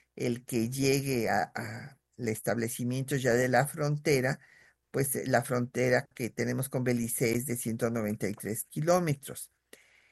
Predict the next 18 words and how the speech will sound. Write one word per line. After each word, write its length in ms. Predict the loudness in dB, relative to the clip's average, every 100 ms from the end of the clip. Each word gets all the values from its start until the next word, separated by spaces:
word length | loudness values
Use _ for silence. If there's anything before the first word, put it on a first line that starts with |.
| _ _
Eh, 160 | -10 -10 _
cabe 340 | 4 6 6
destacar 960 | 4 0 2 -2 -2 2 4 4 2 -2 _
que, 460 | -2 0 0 -4 -14 -20 _ -10
eh, 100 | -6
hubo 760 | -4 -2 -2 2 6 6 4 _ _ _ _ _
una 960 | -4 0 2 2 2 4 4 4 0 -4 -10
discusión, 1200 | -8 -4 -4 -2 -4 -4 2 6 6 6 4
inclusive 720 | 0 0 -4 -2 -4 0 4 6
hay 320 | 6 4 0
una 360 | 0 0 2
obra 440 | 4 2 2 0 0
que 140 | -2
les 200 | 0 0
recomiendo 1040 | -2 -6 -4 -2 0 2 2 2 2 2 -2 _ _ _ _
de 200 | -6 -2
Isidro 500 | -2 0 0 2 2
Favela, 720 | 2 2 2 2 4 2 -2